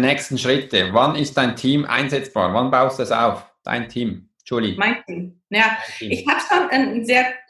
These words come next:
Speaker 2: cooles Team, ähm, freiberuflich beziehungsweise kooperativ als Netzwerk um mich
Speaker 1: Mhm.
Speaker 2: rum. Ähm, ich scheue mich tatsächlich noch ein bisschen davor, ich weiß nicht, ob das, äh,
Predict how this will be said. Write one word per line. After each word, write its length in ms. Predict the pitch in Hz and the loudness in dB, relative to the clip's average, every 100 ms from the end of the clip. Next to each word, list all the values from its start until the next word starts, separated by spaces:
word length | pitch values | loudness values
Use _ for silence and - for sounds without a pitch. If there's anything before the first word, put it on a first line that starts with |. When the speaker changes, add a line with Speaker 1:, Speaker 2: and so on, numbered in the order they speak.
| - | -4
Speaker 2:
cooles 380 | 311 294 285 | 0 2 0
Team, 360 | - 254 294 269 226 | -4 -2 2 2 2
ähm, 340 | 226 233 233 - - _ _ - | 0 0 -4 -12 -20 _ _ -20
freiberuflich 840 | - 196 214 247 247 247 254 240 | -6 0 2 2 -2 -4 -4 -4
beziehungsweise 1040 | 220 220 233 226 196 208 208 208 208 208 - | -6 -4 -4 -2 2 4 4 4 4 4 0
kooperativ 600 | - 240 208 202 - 247 269 | -4 -2 -2 -2 -2 -2 0
als 200 | 196 - | -2 -2
Netzwerk 480 | 240 - 285 294 262 | -4 -2 0 0 0
um 60 | |
mich 180 | 277 285 | -4 -2
Speaker 1:
Mhm. 80 | 262 | -2
Speaker 2:
rum. 200 | 254 381 - - - - _ | 0 -2 -6 -14 -20 -20 _
Ähm, 220 | 220 226 220 | 2 2 0
ich 180 | 226 | -2
scheue 280 | - 233 277 | 0 2 4
mich 120 | 349 - | 2 0
tatsächlich 480 | 262 254 262 262 | 0 0 0 0
noch 140 | 254 240 | 0 0
ein 140 | 226 | 0
bisschen 340 | 247 247 254 247 | -2 0 0 2
davor, 600 | 233 233 226 196 - - | 2 0 2 2 0 -2
ich 100 | 202 | -2
weiß 80 | 208 | 0
nicht, 100 | 196 | -2
ob 60 | |
das, 240 | 185 180 - | -4 -8 -4
äh, 320 | 180 175 175 | -2 0 -2